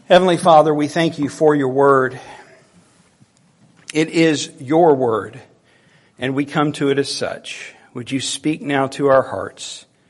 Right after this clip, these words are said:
Would you cause us to hear your voice? Would you instruct us?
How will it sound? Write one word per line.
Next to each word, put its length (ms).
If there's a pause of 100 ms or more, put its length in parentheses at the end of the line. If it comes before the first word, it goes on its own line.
(720)
Would 120
you 100
cause 440
us 200
to 120
hear 640 (460)
your 180
voice? 640 (680)
Would 160
you 120
instruct 580
us? 540